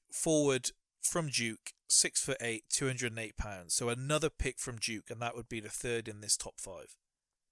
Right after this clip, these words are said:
Obviously, Cleveland has a ton of options at number five, just like the Pelicans do at number four.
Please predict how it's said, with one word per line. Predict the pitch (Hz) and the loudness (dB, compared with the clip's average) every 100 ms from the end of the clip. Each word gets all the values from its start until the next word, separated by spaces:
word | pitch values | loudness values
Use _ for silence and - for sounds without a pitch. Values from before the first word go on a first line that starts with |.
| _ _ _ _ _ _ _ _ _ _ _ _ _ _ - | _ _ _ _ _ _ _ _ _ _ _ _ _ _ -4
Obviously, | 170 165 139 120 - 120 | -4 -2 -2 0 0 -2
Cleveland | - 131 123 117 110 107 95 - - | -4 -4 -2 -2 -6 -8 -12 -12 -8
has | 110 104 98 - - _ _ _ _ _ _ - | -6 -4 -2 -2 -4 _ _ _ _ _ _ -14
a | - _ _ _ _ - | -14 _ _ _ _ -2
ton | - 170 | 0 2
of | 147 | 2
options | 127 - 123 113 | -2 -2 -6 -6
at | 110 | -6
number | 113 107 | -8 -6
five, | - 113 107 107 | -4 -4 -4 -4
just | - 127 - | -2 2 4
like | 113 107 98 - _ _ _ _ _ _ _ _ | 2 -2 -6 -16 _ _ _ _ _ _ _ _
the | 127 | -6
Pelicans | - 127 117 117 110 | 0 0 -2 -4 -4
do | - 113 107 | 0 -2 -2
at | |
number | 110 107 101 | -6 -10 -6
four. | - 110 92 | -4 -4 -8